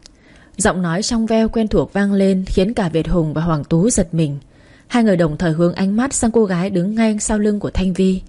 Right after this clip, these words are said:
Cả hai người không ngờ Thiên Hương lại có mặt ở đây.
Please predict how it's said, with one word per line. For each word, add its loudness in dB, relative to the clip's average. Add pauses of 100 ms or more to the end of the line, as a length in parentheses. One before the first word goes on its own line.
(560)
Cả 0
hai 0
người 2
không -2
ngờ 0 (220)
Thiên 2
Hương 4
lại -4
có -4
mặt -2
ở -6
đây. -2